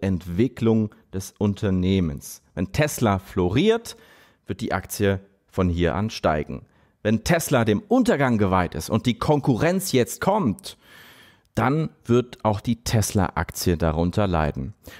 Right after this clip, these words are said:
Und das sind einfach die Fakten und darauf bezogen bin ich ehrlich gesagt enttäuscht, was die Qualität und die Tiefe dieses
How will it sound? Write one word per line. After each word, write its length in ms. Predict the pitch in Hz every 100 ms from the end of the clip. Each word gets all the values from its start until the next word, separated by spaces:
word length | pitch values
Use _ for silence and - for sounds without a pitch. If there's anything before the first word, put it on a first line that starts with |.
| - -
Und 380 | 143 147 - - _ _ _ -
das 220 | 175 -
sind 160 | 220
einfach 280 | - 151 156
die 120 | -
Fakten 480 | 120 117 123 - 127
und 160 | 101 107
darauf 400 | 123 175 170 -
bezogen 460 | 147 - 165 180
bin 120 | 127 120
ich 140 | -
ehrlich 260 | 110 135 -
gesagt 400 | 107 113 - -
enttäuscht, 680 | 95 - 170 101 - - - - - - -
was 140 | 90
die 100 | -
Qualität 840 | - 90 85 85 139 170 - - _ _ -
und 120 | 120
die 120 | 196 190 _
Tiefe 500 | - 208 208 87 - _ _ _ _
dieses 460 | 117 113 123 -